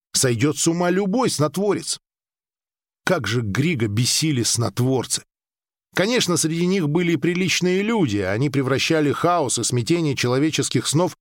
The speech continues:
во что-то организованное и осмысленное. Они боролись с кошмарами, постоянно проигрывая, конечно же,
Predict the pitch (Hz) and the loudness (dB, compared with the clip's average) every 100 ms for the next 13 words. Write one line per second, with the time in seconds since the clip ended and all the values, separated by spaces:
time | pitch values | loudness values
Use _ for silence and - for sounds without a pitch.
0 | _ - 147 - 180 175 165 151 143 151 | _ 0 0 2 -2 0 0 -2 0 0
1 | 143 123 185 196 208 214 - 156 151 - | 2 2 2 0 0 -2 0 0 0 0
2 | 214 214 127 117 87 - _ _ _ _ | 0 0 -2 -2 -4 -10 _ _ _ _
3 | - 151 196 220 180 165 147 - - 139 | -6 -2 0 2 2 2 0 -2 -2 -2
4 | - 110 147 190 202 202 _ _ - 131 | -2 0 2 2 0 -2 _ _ -4 -2
5 | 151 139 123 113 107 135 226 170 120 104 | 0 0 0 -2 0 0 0 0 0 0
6 | 113 113 90 85 80 | -2 0 -2 -4 -10